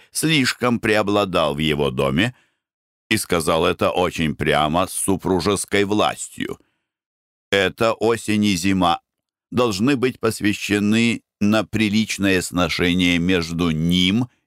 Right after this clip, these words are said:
и женою. «Не значит ли это кандалы?» спросила его жена, когда это предложение было сделано. «Это значит взаимное уважение»,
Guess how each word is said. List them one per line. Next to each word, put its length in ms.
и 100
женою. 840
«Не 180
значит 580
ли 140
это 320
кандалы?» 800
спросила 560
его 340
жена, 460
когда 320
это 260
предложение 840
было 300
сделано. 680
«Это 500
значит 880
взаимное 1040
уважение», 1160